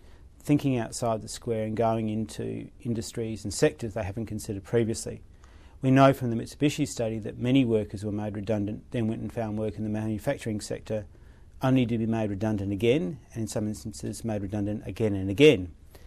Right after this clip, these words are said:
Whereas employment growth in South Australia is really going to be found in the services sector. And we know that because of the N D I S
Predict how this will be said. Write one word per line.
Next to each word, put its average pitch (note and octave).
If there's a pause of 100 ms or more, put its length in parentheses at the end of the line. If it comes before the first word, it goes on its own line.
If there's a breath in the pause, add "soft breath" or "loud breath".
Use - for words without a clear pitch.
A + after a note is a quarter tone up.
(380 soft breath)
Whereas B2 (100)
employment C#3+
growth G#2
in A2
South G#2
Australia G#2+
is G2+
really B2+
going A2
to G2
be G#2+ (220)
found A#2+ (340)
in A2+
the A2
services B2
sector. - (420 soft breath)
And B2
we A#2+
know A#2
that A2
because A#2+
of A#2 (480)
the A#2
N A#2+
D A2+
I G#2+
S -